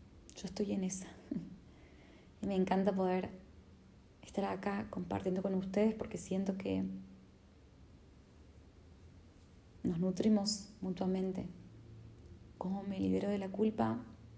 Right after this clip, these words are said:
Me gusta mucho la palabra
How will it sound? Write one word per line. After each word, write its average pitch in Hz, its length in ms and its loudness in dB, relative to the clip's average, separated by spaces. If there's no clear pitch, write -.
Me 202 80 4
gusta 226 320 4
mucho 226 320 8
la 202 100 4
palabra 190 540 2